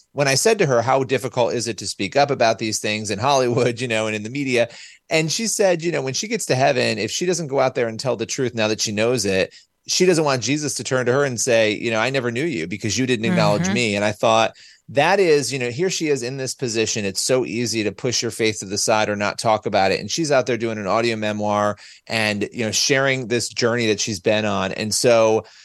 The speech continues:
Speaker 1: um, you know, I got to pray with her before and after. We did a second interview on my, on one of my other podcasts. And I just, I was pretty blown away by it. Again, you have somebody in the midst of Hollywood finding Jesus. And we're hearing a lot of those stories too. And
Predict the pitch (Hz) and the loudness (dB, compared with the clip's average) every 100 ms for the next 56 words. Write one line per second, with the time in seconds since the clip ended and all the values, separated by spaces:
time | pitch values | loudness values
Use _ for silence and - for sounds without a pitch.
0 | _ - 113 107 113 139 120 123 117 113 | _ -4 -2 0 0 0 0 0 -2 -4
1 | - 127 127 131 117 110 - 117 117 113 | 0 0 0 -2 -4 -6 -4 0 0 0
2 | 98 - 113 117 - 120 113 107 110 104 | -2 -4 -4 -4 0 2 2 0 -4 -4
3 | - 113 110 110 110 104 107 101 98 92 | -4 -4 -4 -6 -4 -2 0 0 -2 -4
4 | 92 - 107 101 101 101 101 110 110 110 | -4 -4 -4 -2 -2 -2 0 0 0 0
5 | 101 101 - 110 107 90 175 170 156 - | -2 0 -2 -2 -2 2 0 0 -4 -6
6 | - _ - - - 170 202 196 202 160 | -20 _ -20 -20 -2 2 2 2 -2 -2
7 | 151 135 120 120 113 113 110 - 117 127 | -2 -2 2 2 4 2 0 -2 -8 -4
8 | 160 139 123 123 - _ _ _ _ 120 | -2 -2 -2 -8 -16 _ _ _ _ 0
9 | 123 - 151 143 135 110 117 143 - 160 | 0 2 0 0 -2 -4 0 0 0 -2
10 | 156 156 131 113 107 107 104 - _ _ | 0 2 0 0 0 0 -4 -10 _ _
11 | 135 135 127 113 165 139 - 110 113 131 | -2 0 -2 0 0 2 -2 -4 -4 -2
12 | 135 135 147 139 160 196 - 151 113 101 | 0 2 2 2 2 0 -2 -2 -2 -2
13 | 110 - 247 139 110 110 | -6 -6 -2 0 -2 -6